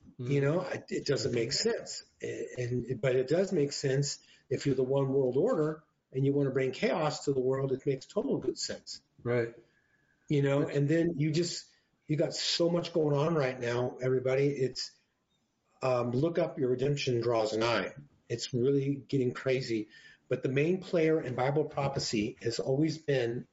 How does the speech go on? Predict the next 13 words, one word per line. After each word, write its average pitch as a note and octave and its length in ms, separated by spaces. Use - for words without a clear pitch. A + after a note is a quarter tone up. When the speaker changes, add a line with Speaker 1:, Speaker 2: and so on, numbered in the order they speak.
Speaker 2:
Israel. G#2+ 540
How E3+ 640
Israel E3+ 380
goes, F3+ 560
the C3+ 120
world C3+ 400
goes. G#2 460
So - 180
keep F#3 260
an F3 100
eye D#3+ 300
on C#3 180
Israel, E3 640